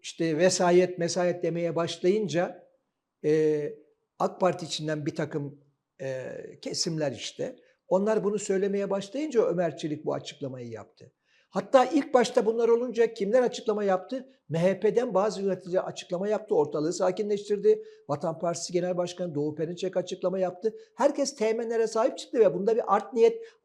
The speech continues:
aranmaması gerektiğini söyledi. Ama daha sonra ne olduysa bilmiyoruz. Cumhurbaşkanı, e, üstelik de İmam Hatiplerin toplantısında, bakın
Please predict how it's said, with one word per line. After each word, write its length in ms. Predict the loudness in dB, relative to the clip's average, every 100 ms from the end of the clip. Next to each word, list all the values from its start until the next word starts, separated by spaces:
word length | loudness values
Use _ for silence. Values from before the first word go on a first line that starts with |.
| 4
aranmaması 800 | 10 12 10 8 4 4 4 0
gerektiğini 600 | 2 2 0 -4 -4 -4
söyledi. 520 | -8 -10 -10 -16 -20 _ _ _ _ _ _ _ _ _ 0
Ama 540 | 4 4 4 -4 -20 _ _ _ _ _ -2
daha 220 | 4 4
sonra 360 | 4 2 2 4
ne 120 | 10
olduysa 560 | 12 10 6 -2 -2
bilmiyoruz. 640 | 0 0 2 0 0 -8 -20 _ _ _ _
Cumhurbaşkanı, 880 | -2 0 2 2 0 0 -4 -4 -6 -10 _ _ _
e, 340 | 0 2 0 -2 -2
üstelik 560 | 0 6 8 8 6
de 400 | 6 6 2 -16 -20 -20 _ -2
İmam 300 | 2 4 4
Hatiplerin 640 | 2 0 0 4 6 4
toplantısında, 960 | 6 6 6 4 2 2 -8 -10 -10 -8
bakın 360 | -8 -8 -16